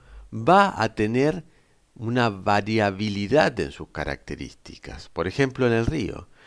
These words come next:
les decía que es un, un agente de erosión. Eh, por tanto, la cantidad de sedimentos y de turbidez que éste tenga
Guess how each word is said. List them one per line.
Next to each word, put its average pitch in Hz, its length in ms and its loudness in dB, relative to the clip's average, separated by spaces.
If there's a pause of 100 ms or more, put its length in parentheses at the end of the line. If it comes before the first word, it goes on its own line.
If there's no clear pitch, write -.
(300)
les 85 140 -2
decía 120 540 0 (360)
que 87 140 -2
es 85 140 -4
un, 92 280 -8 (220)
un 85 140 -12
agente 98 880 -2
de 117 160 -8
erosión. 131 540 -4 (560)
Eh, - 120 -16
por 160 200 4
tanto, 208 380 4
la 101 300 2
cantidad 107 540 2
de 92 160 -4
sedimentos 87 920 -2
y 73 80 -6
de 71 140 -4
turbidez 85 580 -2
que 76 180 -4
éste 123 220 -6
tenga 90 540 -2